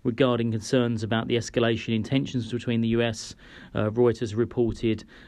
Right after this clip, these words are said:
Beijing was considering, uh, closing the U S consulate in Wuhan, and there was other consulates being closed. President Trump also said that, uh, they were considering more, uh, closures in the U S as well. Japan underperformed. It was down sixty basis points.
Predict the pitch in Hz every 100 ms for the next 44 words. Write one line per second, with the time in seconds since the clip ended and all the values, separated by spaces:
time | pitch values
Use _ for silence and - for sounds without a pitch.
0 | - 113 110 107 107 101 110 - 120 110
1 | 107 101 - - - 107 101 - 117 104
2 | 98 104 120 113 123 113 - 110 104 127
3 | 123 123 123 120 - - - - - 104
4 | 104 104 98 104 104 120 - - - -
5 | 110 101 123 117 117 - - _ - -
6 | - 151 123 127 - 127 127 120 117 107
7 | 123 - 71 - - 123 107 98 - -
8 | - - 120 110 110 - 120 - 117 110
9 | 120 120 113 - - - _ _ 151 110
10 | 104 127 120 110 110 104 104 107 104 101
11 | 98 147 139 139 135 - - - - -
12 | 147 - 180 175 165 160 143 - 160 160
13 | 151 139 120 151 139 139 - - 131 139
14 | 131 123 - 139 131 - - -